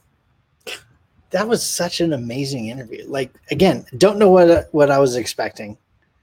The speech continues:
Didn't expect that. Phenomenal. Uh,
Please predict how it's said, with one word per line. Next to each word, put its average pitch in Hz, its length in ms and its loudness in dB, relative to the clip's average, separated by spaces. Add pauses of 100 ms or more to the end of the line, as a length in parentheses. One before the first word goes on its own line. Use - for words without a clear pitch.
(480)
Didn't 175 220 2
expect - 400 -6
that. 107 260 -12 (760)
Phenomenal. 131 760 -6 (440)
Uh, 131 260 -6